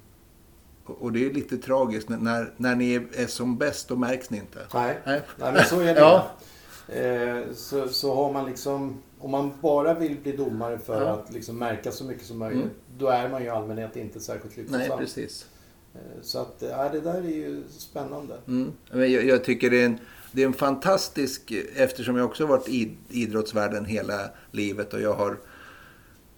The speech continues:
Speaker 1: väl även testat på och, eh, blåsa lite fotboll själv då, med någon halvtaskig, eh, utveckling. Men, men i alla fall så, så det är ju, det är ju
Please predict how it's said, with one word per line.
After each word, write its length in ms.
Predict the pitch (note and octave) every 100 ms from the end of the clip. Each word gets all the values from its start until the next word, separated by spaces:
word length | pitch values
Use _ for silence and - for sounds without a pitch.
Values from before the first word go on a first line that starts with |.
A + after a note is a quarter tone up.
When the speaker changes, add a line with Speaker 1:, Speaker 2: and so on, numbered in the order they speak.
| -
Speaker 1:
väl 180 | - A#2+
även 300 | A#2+ A2+ A2+
testat 420 | A#2 G#2+ - G#2+
på 160 | - A2
och, 360 | A2 G#2+ - A#2
eh, 180 | G#2+ G#2
blåsa 480 | G#2+ A2 G#2+ A2
lite 240 | G#2+ G#2+ A2
fotboll 520 | - A2+ A2 A#2+ A2+
själv 360 | - C3 A2 G#2
då, 120 | G#2
med 200 | G#2 G#2
någon 400 | G#2+ G#2+ G#2 G2+ F#2
halvtaskig, 760 | - G#2+ G#2 - G#2 - A2 G#2+ F#2+ G#2
eh, 1120 | G#2 A#2 - - - - - A2 - - A#2
utveckling. 520 | - G#2+ G#2+ G#2+ G#2+
Men, 160 | B2 C3+
men 160 | C#3+
i 60 | D3
alla 220 | C3+ C3+
fall 180 | C3 C3
så, 200 | C3+ A#2
så 100 | A#2+
det 200 | B2+ C3+
är 280 | C#3+ C#3+ C#3+
ju, 80 | C3 - - - - - - - - - - - - - - - - - - - - - - - -
det 60 | A#2+
är 40 |
ju 180 | A#2+